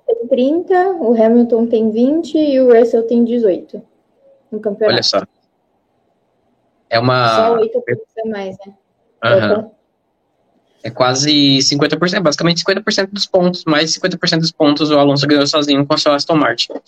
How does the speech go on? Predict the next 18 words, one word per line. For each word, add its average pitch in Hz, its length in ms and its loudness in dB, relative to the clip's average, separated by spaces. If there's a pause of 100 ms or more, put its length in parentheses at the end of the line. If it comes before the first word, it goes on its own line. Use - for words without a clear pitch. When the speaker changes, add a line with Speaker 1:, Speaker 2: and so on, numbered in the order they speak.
(760)
Speaker 2:
E 131 640 0
é 143 60 -2
complicado 185 380 0
esse 185 120 -2
momento 135 280 0
da 123 80 0
Mercedes, 117 400 -2
né, 123 120 0
Thaís? 113 320 0
Como 147 640 2 (920)
esse, 143 460 -2
esse, 143 320 -4 (1120)
o - 60 -20
que 180 120 -6
que 170 80 -2
eu 170 80 -4
posso, 139 360 0
o - 80 -14